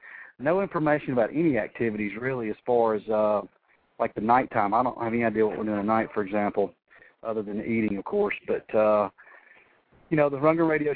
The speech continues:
show is still scheduled to take place, so that's good. I'm gonna make sure that happens. And, uh, the snorkeling happened today. I think it may have been the first time they did it. I am gonna get you a report from somebody who did some snorkeling today, somebody from Boston. She'll get a little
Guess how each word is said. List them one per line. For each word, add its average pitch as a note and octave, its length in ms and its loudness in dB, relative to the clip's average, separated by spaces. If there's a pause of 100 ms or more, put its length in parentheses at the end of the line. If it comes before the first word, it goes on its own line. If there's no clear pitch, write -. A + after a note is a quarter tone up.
show C#3+ 120 4
is C3 80 0
still C#3 220 -2
scheduled B2 420 2
to - 80 -14
take B2 180 -2
place, A2 320 0
so A#2 60 -4
that's A#2 240 2
good. A2 240 0
I'm A#2 60 -4
gonna A#2 100 -2
make A2+ 160 -2
sure A#2 140 -2
that A2+ 160 2
happens. G#2+ 380 0 (220)
And, A#2 360 0
uh, A2+ 360 4 (840)
the A#2+ 280 0 (120)
snorkeling E3 400 2
happened A2 400 -2
today. G2+ 320 2
I G2+ 40 2
think - 240 -4
it A2+ 80 -4
may B2 200 2
have C#3 80 4
been B2+ 100 0
the A2 60 -2 (100)
first A#2+ 220 2
time A#2 140 0
they G#2 80 -2
did A2+ 180 2
it. A#2 100 0
I A2+ 180 -2
am A#2+ 120 0
gonna A#2 160 0
get G#2+ 240 -4
you A2+ 160 0
a G#2 100 -2
report A#2+ 480 0
from G#2+ 240 -4
somebody A2 300 4
who A2 120 -8
did A2 260 -2
some G#2+ 100 -8 (100)
snorkeling G#2+ 400 -4
today, G2+ 380 -2
somebody A2 260 2
from G2+ 240 -10
Boston. A2 560 2 (460)
She'll A#2 80 -12
get A2 160 -10
a - 20 -8
little A2 340 -2